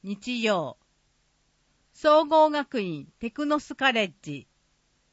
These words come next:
東京工学院専門学校、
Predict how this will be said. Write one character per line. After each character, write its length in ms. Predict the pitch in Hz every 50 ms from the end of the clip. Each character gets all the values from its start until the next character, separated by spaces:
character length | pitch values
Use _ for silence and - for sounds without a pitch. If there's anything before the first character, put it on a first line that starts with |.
| _ _ _ _ _
東 220 | - 302 311 311 302
京 240 | - 330 330 320 277
工 280 | - 311 294 302 302
学 360 | 285 294 285 - - 302 285 277
院 220 | 247 208 175 160
専 400 | - - - 269 285 277 277 269
門 280 | 269 269 262 254 254 247
学 180 | 247 226 208 _ _ _
校、 380 | - 156 147 139 135 123 -